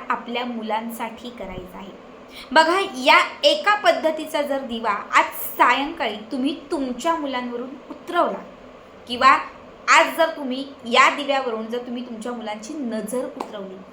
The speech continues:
तर तुमच्या मुलांना कुणाचीही नजर लागणार नाही. मुलांमध्ये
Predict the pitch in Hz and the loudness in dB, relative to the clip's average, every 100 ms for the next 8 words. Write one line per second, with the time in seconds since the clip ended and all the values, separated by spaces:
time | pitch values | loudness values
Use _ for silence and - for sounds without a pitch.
0 | - 254 262 294 233 269 254 247 226 214 | -10 -6 -6 -8 -8 -8 -10 -6 -6 -6
1 | 254 - - 294 277 277 277 285 277 285 | -8 -10 -8 0 0 0 -2 -8 -8 -8
2 | 220 220 226 220 196 190 190 185 180 180 | -8 -6 -6 -8 -12 -12 -12 -14 -16 -16
3 | - - - - - - 254 285 294 294 | -18 -20 -20 -20 -20 -6 2 4 6 4
4 | 254 269 | 0 0